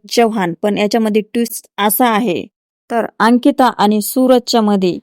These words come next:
दहा वीस चा गॅप आहे. अजून फायनल पक्की रिझन आल्यावर त्यावेळी कळणार आहे, तर कोण फायनलिस्ट आहे, आहे कोण घेणार आहे ट्रॉफी, अंकिता finally की सूरज? कमेंट बॉक्स मध्ये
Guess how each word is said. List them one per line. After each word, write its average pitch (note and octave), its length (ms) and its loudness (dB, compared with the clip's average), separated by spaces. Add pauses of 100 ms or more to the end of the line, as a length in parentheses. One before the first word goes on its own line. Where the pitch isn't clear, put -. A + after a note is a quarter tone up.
(120)
दहा A3+ 280 0
वीस G#3+ 340 0
चा A3 140 2 (240)
गॅप G3 200 2 (180)
आहे. G3 440 0
अजून A#3 300 0
फायनल B3 520 2 (120)
पक्की B3 320 0
रिझन A#3 280 2 (120)
आल्यावर A3 480 2
त्यावेळी A3 560 2
कळणार F#3+ 440 0
आहे, F3+ 320 -2
तर F3+ 220 -4 (120)
कोण G#3+ 220 2
फायनलिस्ट F#3 680 -2
आहे, F3+ 420 -4 (240)
आहे G#3+ 240 2 (100)
कोण G#3+ 280 2
घेणार F#3+ 280 2
आहे F#3+ 240 2
ट्रॉफी, G#3 400 0 (180)
अंकिता A3 680 0 (120)
finally A3 540 2 (440)
की A3 120 2
सूरज? G3+ 680 0 (200)
कमेंट A#3+ 300 2
बॉक्स A3+ 340 0
मध्ये A3 360 -2